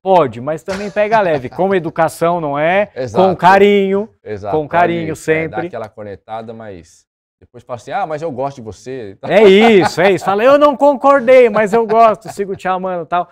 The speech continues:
Speaker 1: Agora, falando em cornetada, vou aproveitar que eu tô falando pra você se inscrever e tal, vou eu cornetar agora.
Speaker 2: Manda.
Speaker 1: Estou sentindo falta, meu diretor, ó, vou botar aqui, ó, botar pra jogo esse, esse job, hein? Botar meu emprego aqui em risco.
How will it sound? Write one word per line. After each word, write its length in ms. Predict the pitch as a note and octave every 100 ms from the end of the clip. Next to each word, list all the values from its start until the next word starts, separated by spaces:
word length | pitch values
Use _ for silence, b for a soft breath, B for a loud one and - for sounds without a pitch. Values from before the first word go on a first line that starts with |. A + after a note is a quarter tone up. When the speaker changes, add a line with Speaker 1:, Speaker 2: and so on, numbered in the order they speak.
| b b
Speaker 1:
Agora, 320 | E3 E3+ D#3+
falando 220 | - G#3 A#3
em 40 |
cornetada, 720 | - F3+ C#3+ - D3+ F3 B2
vou 120 | B2+
aproveitar 420 | G3 G#3 D#3 C#3 B2+
que 80 |
eu 20 | C3
tô 80 |
falando 180 | B2 C3+
pra 100 | B2+
você 200 | A#2 -
se 140 | A#2 C3+
inscrever 320 | - A#2 A#2
e 40 |
tal, 240 | D#3+ E3+ C#3
vou 280 | B2 A3+
eu 160 | G3+ A3
cornetar 420 | A3 G#3+ G3+ E3+
agora. 420 | D3+ A#2 G2 F2 _
Speaker 2:
Manda. 380 | A2+ A#2 F#2+ D2+
Speaker 1:
Estou 440 | D#3+ D#3 - G#3+ A3+
sentindo 400 | G#3+ - F3 C3+
falta, 280 | E3 E3+
meu 160 | D#3+ F3+
diretor, 440 | E3+ F3 D3+ D#3 D3
ó, 80 |
vou 140 | B2 B2+
botar 320 | C#3 - D3
aqui, 240 | C#3+ D#3
ó, 160 | F3 G#3 _ _ _
botar 380 | C#3+ C#3 D#3 D#3+
pra 200 | F3 C3+
jogo 280 | C#3 E3
esse, 160 | E3+ F#3+
esse 360 | F3 E3 - F3
job, 380 | F3 B2+ G#2+
hein? 180 | A#2+ B2 _ _
Botar 320 | C3 - D3+
meu 120 | F#3+
emprego 460 | G3 D#3+ - G#3+ G#3+
aqui 220 | G3 A3
em 100 | C4+
risco. 400 | G#3+ F3+ D3+ -